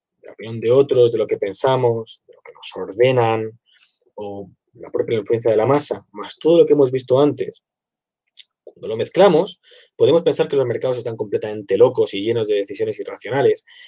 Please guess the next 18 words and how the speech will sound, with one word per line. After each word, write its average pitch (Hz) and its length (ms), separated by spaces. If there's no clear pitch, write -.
y 110 240
todas 127 180
las 120 100
decisiones 113 340
del 110 120
conjunto 110 640
de, 107 480
están 113 220
equivocadas. 113 640
Y 120 60
lo 123 80
curioso 151 300
es - 60
que 135 140
no, 120 520
no 80 320
es 131 80
verdad. 123 300